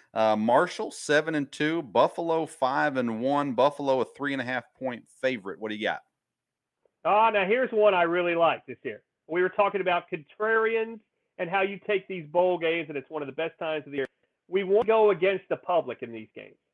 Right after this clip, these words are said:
Speaker 2: and we wanna take underdogs going against the public. So we look at public money,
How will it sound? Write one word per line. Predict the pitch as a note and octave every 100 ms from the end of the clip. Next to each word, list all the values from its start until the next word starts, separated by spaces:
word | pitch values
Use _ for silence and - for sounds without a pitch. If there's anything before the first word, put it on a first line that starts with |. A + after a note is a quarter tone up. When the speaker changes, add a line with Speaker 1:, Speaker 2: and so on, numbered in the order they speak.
| _ _
Speaker 2:
and | D3+
we | D#3+
wanna | G3 A3
take | G#3 G3 F#3+
underdogs | C4 A#3 E3 C#3 C3 C3 C#3 _ _ _ _ -
going | F#3+ F3+
against | D#3 D#3+ D#3
the | C#3
public. | D#3 D3+ D#3+ -
So |
we | E3
look | E3+ A#3
at | A3+ -
public | A3 G#3+ G#3+
money, | G3 G3 G3